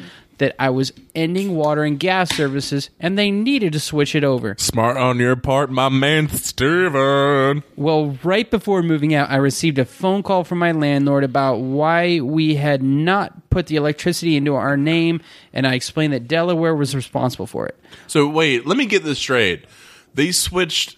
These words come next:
Speaker 2: uh, I know this is mid-story. One said that they would pay a bill. One said they'd pay another bill. Steven got fucked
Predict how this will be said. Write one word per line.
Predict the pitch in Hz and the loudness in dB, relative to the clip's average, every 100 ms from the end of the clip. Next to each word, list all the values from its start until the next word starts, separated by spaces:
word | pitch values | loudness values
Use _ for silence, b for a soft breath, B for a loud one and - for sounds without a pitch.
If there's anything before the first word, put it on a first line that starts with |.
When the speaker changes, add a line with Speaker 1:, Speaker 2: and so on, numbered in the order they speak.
| - | -8
Speaker 2:
uh, | 139 131 127 | -4 -2 -2
I | |
know | 127 131 123 | -2 -2 -2
this | 107 104 | -4 -6
is | 104 | -6
mid-story. | 101 98 - 90 80 69 - B B B B B _ | -4 -4 -4 -2 -4 -6 -14 B B B B B _
One | - 107 175 202 | -6 -2 0 0
said | 165 131 | -2 -2
that | 110 | 0
they | 120 | 0
would | 120 113 | 0 0
pay | 117 | 0
a | 113 | 0
bill. | 95 85 80 80 - | -2 -4 -4 -8 -10
One | 98 104 | -4 -2
said | 110 107 | 0 0
they'd | 110 - | 0 0
pay | 110 | 0
another | 104 101 87 | 0 -2 -4
bill. | 78 71 67 78 _ b b | -6 -10 -12 -16 _ b b
Steven | - - 127 139 | -14 -4 -2 -2
got | 127 110 - | -2 -4 -6
fucked | - 117 90 80 - - | -4 -2 -2 -4 -10 -18